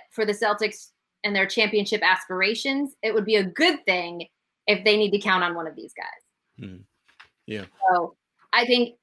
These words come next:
Speaker 1: Nesmith adds a layer and something that they probably didn't have last season. And if,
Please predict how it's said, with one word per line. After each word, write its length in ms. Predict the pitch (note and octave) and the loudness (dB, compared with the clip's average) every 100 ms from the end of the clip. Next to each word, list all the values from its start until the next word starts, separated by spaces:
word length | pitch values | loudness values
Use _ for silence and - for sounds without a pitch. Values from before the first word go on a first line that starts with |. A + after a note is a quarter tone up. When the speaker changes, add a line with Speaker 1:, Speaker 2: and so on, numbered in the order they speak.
| - | -4
Speaker 1:
Nesmith 520 | A#3+ B3+ A#3+ A#3 G#3 | -2 -2 0 0 0
adds 360 | - G#3 A3 G#3+ | 2 4 4 2
a 60 | G3+ | 0
layer 400 | G3 G#3+ A3+ A#3 | 2 4 6 6
and 220 | G3 F#3+ | 4 0
something 300 | G3+ G3+ G3+ | -2 -2 -2
that 140 | F#3+ | -2
they 140 | F#3+ F#3 | 0 0
probably 420 | F3+ F#3 F#3 F#3 | 2 0 0 -6
didn't 240 | F#3 F3+ | -6 -6
have 240 | E3+ F3+ F#3 | -2 0 2
last 220 | G3 F#3+ | 0 0
season. 280 | G#3 G#3 G#3 | -2 -2 -2
And 140 | E3+ | -2
if, 100 | F3 | -4